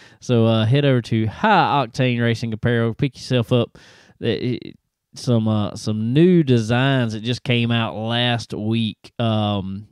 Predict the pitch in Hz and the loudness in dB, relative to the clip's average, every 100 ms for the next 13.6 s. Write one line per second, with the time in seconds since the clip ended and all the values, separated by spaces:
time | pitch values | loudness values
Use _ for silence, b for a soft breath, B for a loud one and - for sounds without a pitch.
0 | _ - 120 120 127 127 127 120 - 131 | _ -20 -6 -2 0 0 0 -2 0 2
1 | 123 117 - _ b b b - 98 101 | 4 4 0 _ b b b -8 -4 -2
2 | 113 123 123 120 120 117 113 - 117 107 | 0 2 2 2 2 2 0 -2 -4 -2
3 | 123 113 120 113 104 101 113 113 101 - | -2 0 -2 -2 -4 -4 0 0 -2 -6
4 | - - - 160 156 147 - - 127 98 | -10 -16 -6 0 2 2 2 0 -2 -2
5 | - 131 127 127 - - 120 127 120 123 | -2 0 0 -4 -8 -4 0 0 0 -2
6 | 120 107 - - 139 135 131 117 104 - | -4 -6 -6 0 4 6 6 6 2 -4
7 | B B B B B - 98 98 95 - | B B B B B -6 -2 -2 -4 -8
8 | 110 - 101 101 107 101 95 - 80 - | -12 -10 -8 -4 -4 -4 -8 -14 -12 -12
9 | - 98 - 104 95 98 98 104 107 107 | -14 -12 -4 -2 -2 -4 -4 -4 -2 0
10 | 104 101 98 95 - - 107 107 - 117 | 0 0 -2 -4 -8 -16 -12 -12 -10 -8
11 | 107 104 - 104 104 104 104 - 101 - | -8 -8 -6 -4 -4 -4 -4 -6 -12 -6
12 | 123 - 113 104 - - 127 104 98 - | -6 -2 -2 -4 -6 0 0 0 -4 -8
13 | - 131 - - - - | -2 -2 -2 -8 -20 -20